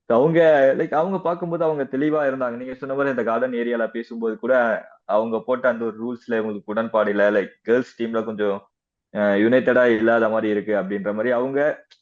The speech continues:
லைக், வந்த ஒரு நாள்லயே அந்த வீட்ல என்ன மாதிரி பிரச்சனை எல்லாம் போயிட்டு இருக்கு. So, பசங்க எவ்வளவு யுனை-, யுனைட்டடா இருக்காங்க அப்படிங்கறதெல்லாம் அழகா அனலைஸ் பண்ணி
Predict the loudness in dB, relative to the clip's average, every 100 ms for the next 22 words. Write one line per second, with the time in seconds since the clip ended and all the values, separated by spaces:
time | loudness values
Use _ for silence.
0 | -8 -8 -8 _ -2 -2 0 2 0 -2
1 | -2 0 0 -2 -4 -8 -10 -6 -6 -4
2 | -6 -6 -6 -10 -8 -2 0 0 -2 -4
3 | -4 -8 -4 -2 -4 -10 _ _ -2 -2
4 | -4 0 0 2 2 2 -2 -4 -4 -4
5 | -2 -2 -2 -2 -4 -2 -6 -6 -8 -6
6 | -4 -2 -2 -4 -4 -2 -4 -6 -12 -12